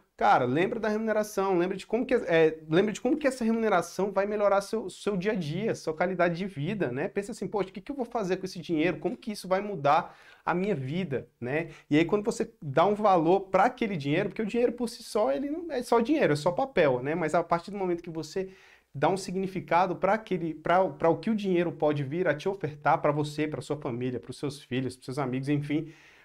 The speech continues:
aí sim aquilo ali serve de motivação pra seguir. Então, tenha isso aí em mente pra os di-, principalmente pra aqueles dias que, que é mais difícil de estudar, tá? É, outra informação que muita gente deixa passar, mas que é relevante pro concurso, é que o,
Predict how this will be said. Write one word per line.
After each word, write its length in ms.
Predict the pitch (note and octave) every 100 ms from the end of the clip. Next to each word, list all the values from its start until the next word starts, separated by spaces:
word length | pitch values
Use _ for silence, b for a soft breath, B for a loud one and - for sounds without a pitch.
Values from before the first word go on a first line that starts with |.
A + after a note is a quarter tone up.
| B
aí 220 | C3 C#3 F#3
sim 340 | - D3 C#3+
aquilo 300 | C#3+ C#3+ C3
ali 240 | B2+ C3+
serve 360 | C#3+ - B2+ C3
de 140 | A#2+
motivação 760 | B2+ C3 C3 C3+ C3+ - A#2 B2 b b
pra 120 | -
seguir. 320 | C3+ - C3+ G#2+
Então, 400 | G#2+ C3+ D3+ D#3 B B
tenha 240 | D3 D#3+ D#3+
isso 220 | D3+ D#3
aí 120 | C#3+
em 100 | D#3+
mente 460 | C3 C3+ D#3 - _ _
pra 220 | - C3+
os 180 | E3 D3+
di-, 200 | B2 C3+
principalmente 520 | D3 F3+ F#3 D#3+ D3+
pra 140 | D3 D3+
aqueles 300 | C#3+ D3+ C#3+
dias 240 | B2 C3
que, 220 | D3+ C#3
que 200 | C3+ -
é 40 | B2+
mais 180 | B2+ C3+
difícil 320 | - B2+ C3
de 80 | C3
estudar, 360 | - A#2 F#2
tá? 220 | - A#2 C3+ B B B B
É, 180 | C#3+ D3+
outra 220 | G#3+ B3 C#4
informação 460 | B3+ G3 E3 -
que 100 | E3+
muita 200 | F3 -
gente 240 | C#3+ D3+ D3+
deixa 280 | C#3+ D3+ B2+
passar, 340 | A#2+ - D#3+
mas 160 | D3 C3
que 100 | C#3+
é 40 |
relevante 500 | C#3+ B2+ A#2 C#3+ D3+
pro 140 | -
concurso, 500 | A2+ A#2 - D#3 -
é 100 | C#3+
que 160 | C#3 F3
o, 220 | F#3 F3